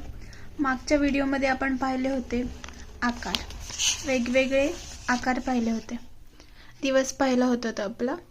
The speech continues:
आणि आता आपल्यासाठी आहे दिवस दुसरा, ज्याच्यामध्ये आपण ॲक्च्युअल अक्षर लिहायला सुरुवात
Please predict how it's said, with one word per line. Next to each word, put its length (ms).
आणि 200
आता 280
आपल्यासाठी 540
आहे 220
दिवस 400
दुसरा, 300
ज्याच्यामध्ये 500
आपण 360
ॲक्च्युअल 580
अक्षर 480
लिहायला 440
सुरुवात 380